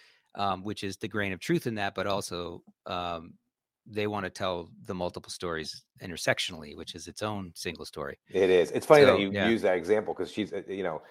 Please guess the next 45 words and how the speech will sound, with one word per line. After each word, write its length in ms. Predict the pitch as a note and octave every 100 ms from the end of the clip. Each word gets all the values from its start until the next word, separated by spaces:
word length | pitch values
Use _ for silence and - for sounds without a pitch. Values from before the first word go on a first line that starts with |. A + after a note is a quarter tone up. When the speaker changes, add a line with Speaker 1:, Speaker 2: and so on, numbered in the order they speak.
| - -
Speaker 2:
uh, 260 | F#2+ E2+
Chimamanda 460 | - B2+ G#2 G2 F#2
Adichie, 560 | E2+ F#2+ F#2 E2 D2 D2+
who 220 | E2 D2 D2
did 160 | E2+
that 340 | E2 D#2+ - -
Danger 240 | F2 D#2+
of 60 | D#2+
a 20 |
Single 240 | - E2+
Speaker 1:
Mm-hmm. 0 |
Speaker 2:
Story. 340 | G2 B2+ A#2 F2
I, 160 | F2+
I 60 | -
think 160 | G2+ F2
it's 120 | -
interesting 320 | G2 F#2+ F2+
that 120 | D#2
we 120 | E2+
will, 340 | E2 D#2+ D2+ - _ _ _ _ _ _ _ _
you 100 | F#2+
know, 120 | F2+ D#2
sort 240 | - F2
of 140 | D#2 - _ _ _ -
present 400 | F#2+ F2 F#2 -
that 160 | D#2+
in 80 | D#2+
schools, 680 | - - F#2 E2+ D2+ C#2+ -
the 80 |
danger 280 | D#2+ E2 D#2
of 60 | D#2
a 20 |
single 220 | - D2+
story, 240 | - F2+ D2
but 140 | D2+
then 120 | E2
at 100 | D#2
the 60 | -
same 220 | - D#2+
time, 320 | - F2 D2
give 160 | D#2 D2+
a 80 | D#2
single 300 | E2+ D#2+ -
<laughs> 40 |
s-, 80 | D#2+